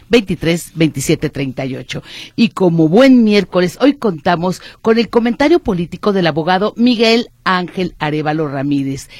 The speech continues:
Él es especialista en datos personales y derecho corporativo, y más que oportuna su intervención, porque entre otras cosas,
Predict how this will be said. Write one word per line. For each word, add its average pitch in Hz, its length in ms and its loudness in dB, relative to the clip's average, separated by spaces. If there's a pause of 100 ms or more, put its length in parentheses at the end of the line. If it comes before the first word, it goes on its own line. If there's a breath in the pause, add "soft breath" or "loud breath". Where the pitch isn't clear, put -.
(100)
Él 247 200 2
es 262 200 -4
especialista 214 1000 -2
en 165 160 -4
datos 180 300 -4
personales 170 640 -4 (180 loud breath)
y 175 100 -4
derecho 185 360 0
corporativo, 190 720 -2 (300 loud breath)
y 196 80 0
más 269 260 2
que 269 160 2
oportuna 247 540 2
su 277 120 -4
intervención, 208 640 -2
porque 147 260 -4
entre 123 160 -6
otras 247 320 -2
cosas, 180 360 -2